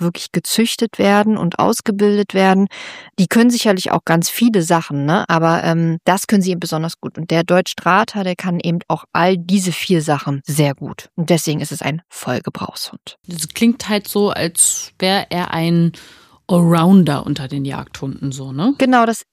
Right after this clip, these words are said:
Speaker 1: ist er auch, muss man sagen. Deswegen ist es vielleicht auch so der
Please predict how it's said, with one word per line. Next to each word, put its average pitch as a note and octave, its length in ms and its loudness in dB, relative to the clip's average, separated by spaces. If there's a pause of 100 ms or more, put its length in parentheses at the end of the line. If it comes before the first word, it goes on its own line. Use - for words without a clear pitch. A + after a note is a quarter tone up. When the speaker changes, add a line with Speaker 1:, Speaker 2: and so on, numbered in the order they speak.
Speaker 1:
ist - 320 -4
er C#4 220 0
auch, C#4+ 280 2
muss C#4 200 0
man C#4 200 2
sagen. C#4+ 420 2 (120)
Deswegen G#3 320 2
ist A#3+ 180 2
es A#3+ 140 -2
vielleicht G3+ 420 2
auch F#3 100 -2
so G3 200 -4
der F3+ 240 2